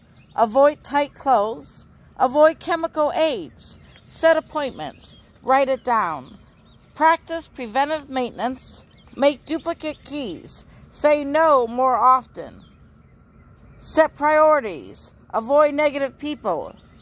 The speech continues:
Use time wisely. Simplify meals.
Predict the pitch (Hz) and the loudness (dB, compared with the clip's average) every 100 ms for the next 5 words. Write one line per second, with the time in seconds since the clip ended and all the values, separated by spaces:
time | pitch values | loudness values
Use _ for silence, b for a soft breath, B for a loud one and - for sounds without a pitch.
0 | - 254 311 285 - 330 302 294 277 262 | -10 -4 -2 -2 -4 2 2 2 -4 -12
1 | - - 247 285 277 220 190 175 123 - | -18 -4 2 2 2 -6 -8 -10 -12 -20
2 | _ _ - - _ _ - - 311 302 | _ _ -20 -20 _ _ -20 -6 -2 -2
3 | 311 - 285 277 262 294 262 160 - - | -2 2 4 4 0 -4 -2 -4 -8 -20